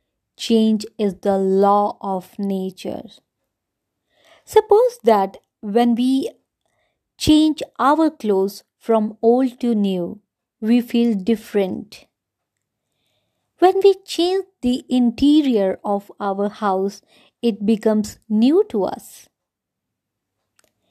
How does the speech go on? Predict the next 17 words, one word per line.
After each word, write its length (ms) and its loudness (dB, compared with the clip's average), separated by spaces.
We 260 0
love 600 0
change 500 -6
if 200 -8
it 200 -6
makes 480 0
us 360 -2
happy. 720 -10
We 140 8
want 360 -2
people 560 0
to 200 -8
change 460 -2
their 180 2
behavior 840 0
for 260 -4
us. 400 -12